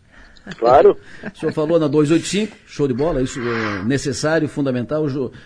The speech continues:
Speaker 2: eh, juntar e botar o fórum pa-, parlamentar em cima disso, pra essa obra não parar de novo, essa obra terminar no, no final do semestre, show de bola, isso mesmo. Eh, a transição energética, importantíssimo, show de bola. Mas inclua na sua lista, eh, o,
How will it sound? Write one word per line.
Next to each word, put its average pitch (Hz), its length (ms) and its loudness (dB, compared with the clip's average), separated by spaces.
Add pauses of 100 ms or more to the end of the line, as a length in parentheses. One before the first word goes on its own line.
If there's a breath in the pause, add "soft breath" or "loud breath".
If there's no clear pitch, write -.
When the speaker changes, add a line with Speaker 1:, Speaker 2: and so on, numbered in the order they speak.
(120 loud breath)
Speaker 2:
eh, 120 140 -4
juntar 135 440 -2
e 147 60 0
botar 135 300 -2
o 135 80 0
fórum 139 340 -2
pa-, 127 320 -2
parlamentar 123 400 -4
em 135 60 2
cima 156 260 0
disso, 156 320 -2
pra 131 120 -6
essa 131 140 -6
obra 131 160 -2
não 147 120 0
parar 139 260 0
de 123 140 -2
novo, 131 200 0
essa 127 120 -8
obra 123 100 -4
terminar 147 480 0
no, 135 180 -4 (240 soft breath)
no 120 80 -10
final 131 240 -4
do 131 60 -10
semestre, 143 480 -2
show 135 140 -2
de 113 80 -6
bola, 135 160 -2
isso 113 160 -6
mesmo. 147 200 -4 (240 soft breath)
Eh, 123 440 -6
a 107 40 -10
transição 135 440 -4
energética, 135 440 -2
importantíssimo, 143 840 -2
show 135 140 -4
de 123 60 -2
bola. 147 180 -2 (400 soft breath)
Mas 202 180 -6
inclua 233 300 -4
na 196 100 -6
sua 143 160 -4
lista, 139 420 -4 (380 soft breath)
eh, 160 240 -6 (160)
o, 131 760 -2